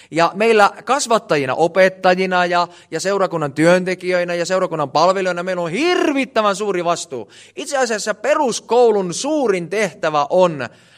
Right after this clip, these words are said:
kasvattaa lapsia ja nuoria hyvään itsetuntoon. Antaa eväitä hyvään itsetuntoon.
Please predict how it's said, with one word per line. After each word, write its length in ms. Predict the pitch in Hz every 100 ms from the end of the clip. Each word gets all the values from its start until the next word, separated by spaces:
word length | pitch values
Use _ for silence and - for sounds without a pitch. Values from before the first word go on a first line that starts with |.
| _ _
kasvattaa 1040 | 208 262 202 185 170 - - 143 139 135
lapsia 560 | 185 214 214 - 143 135
ja 120 | 135
nuoria 540 | 156 202 175 143 135 131
hyvään 440 | 214 190 147 135
itsetuntoon. 1200 | 208 240 - 117 - - 143 95 78 73 60 - _ _ _ _ -
Antaa 460 | 240 254 185 180 175
eväitä 800 | 220 294 190 151 123 113 104 107 - _ -
hyvään 440 | 285 240 196 147 190
itsetuntoon. 880 | 226 147 117 151 143 120 110 98